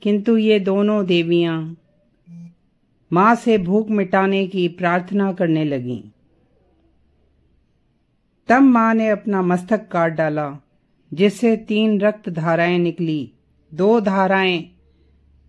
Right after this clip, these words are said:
जया और विजया पीने लगी और तीसरी रक्त धारा माँ खुद पीने लगी।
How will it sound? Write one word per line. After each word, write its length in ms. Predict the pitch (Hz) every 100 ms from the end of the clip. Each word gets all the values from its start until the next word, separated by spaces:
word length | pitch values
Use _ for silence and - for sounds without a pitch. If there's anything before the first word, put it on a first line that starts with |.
| 110
जया 440 | 110 175 214 226
और 160 | 214 190
विजया 380 | 175 170 196 208
पीने 360 | 214 185 185 175
लगी 500 | 165 160 170 156 -
और 180 | 160 165
तीसरी 500 | 165 202 202 208 202
रक्त 280 | 175 175 170
धारा 460 | 147 165 160 156 131 _ _ _ _ _ _ _ _
माँ 200 | 170 190 185
खुद 280 | 220 190 -
पीने 280 | 180 170 147
लगी। 380 | 131 123 131